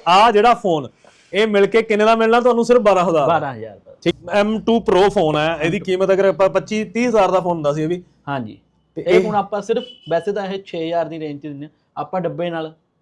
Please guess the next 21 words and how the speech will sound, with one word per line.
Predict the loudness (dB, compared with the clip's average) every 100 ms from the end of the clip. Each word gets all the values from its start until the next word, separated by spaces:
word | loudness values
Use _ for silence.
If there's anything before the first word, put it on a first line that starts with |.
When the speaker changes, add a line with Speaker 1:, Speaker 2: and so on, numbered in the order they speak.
| -6
Speaker 2:
ਤੇ | -4
with | -4 -6
charger, | -8 -6 -6 -6 -10 -14 _ _ _ _
ਆਪਾਂ | -10 -8 -8
ਸਿਰਫ | -8
ਪੰਜ | -8 -8 -8
ਹਜ਼ਾਰ | -8 -10
ਰੁਪਏ | -12 -14
ਦੇ | -18
ਵਿੱਚ | -20
ਦੇਵਾਂਗੇ। | -20 -18
Speaker 1:
ਅੱਛਾ | -18 -14 -6
Speaker 2:
ਇਕੱਲਾ | -2 -2 -2
Speaker 1:
ਜੀ। |
Speaker 2:
ਫੋਨ | -4 -6
ਹੀ | -6
ਨਹੀਂ | -6
ਦੇਵਾਂਗੇ, | -6 -6 -10 -14 _ _ _ -14
ਨਾਲ | -6 -4 -2
ਆਪਾਂ | -4 -8 -12
ਦੇਵਾਂਗੇ | -10 -10 -6 -6